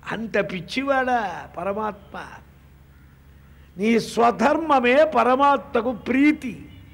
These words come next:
ఆయన నీ దగ్గర ఏం పుచ్చుకోవటానికి కాదు. కొబ్బరికాయ కొడితే సగం టెంకాయ అర్చకుడు తీసుకున్నాడు పూజారి, సగం మనం తెచ్చి కొబ్బరి పచ్చడి చేసుకున్నాం. దేవుడికి ఏముంది ఇందులో?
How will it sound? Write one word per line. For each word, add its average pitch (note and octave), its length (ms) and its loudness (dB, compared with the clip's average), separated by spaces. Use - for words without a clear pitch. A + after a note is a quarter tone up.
ఆయన A#3+ 480 2
నీ A3+ 140 0
దగ్గర B3+ 340 4
ఏం C4+ 160 4
పుచ్చుకోవటానికి C4+ 960 -2
కాదు. G3+ 320 -2
కొబ్బరికాయ C4+ 680 4
కొడితే C#4+ 500 -2
సగం B3 460 0
టెంకాయ C4 540 -2
అర్చకుడు C4+ 560 -2
తీసుకున్నాడు A3+ 640 -4
పూజారి, A#3 600 0
సగం D4+ 340 0
మనం C#4 300 4
తెచ్చి C#4 300 0
కొబ్బరి A#3+ 300 2
పచ్చడి A3 340 -4
చేసుకున్నాం. D#3+ 440 -10
దేవుడికి D4+ 420 2
ఏముంది D4+ 320 0
ఇందులో? D4 480 -6